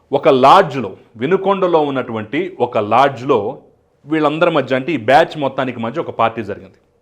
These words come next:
So ఈ ఇద్దరు వ్యక్తులు, రషీద్ జిలానీ ఇద్దరు ఒకే గ్రూప్లో ఉన్నారు.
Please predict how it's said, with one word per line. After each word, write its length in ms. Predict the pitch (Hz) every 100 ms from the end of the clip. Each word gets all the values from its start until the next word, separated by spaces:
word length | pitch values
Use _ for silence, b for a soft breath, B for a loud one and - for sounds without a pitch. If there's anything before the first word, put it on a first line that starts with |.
| _ _ _ _ _ _ _ -
So 260 | 190 160 170 B B B
ఈ 260 | 160 165 135
ఇద్దరు 380 | 147 143 170 220
వ్యక్తులు, 320 | 196 - 160
రషీద్ 420 | 147 151 214 202
జిలానీ 340 | 147 170 175 185
ఇద్దరు 220 | 147 175
ఒకే 220 | 147 185
గ్రూప్లో 380 | 160 170 165 160
ఉన్నారు. 240 | 135 120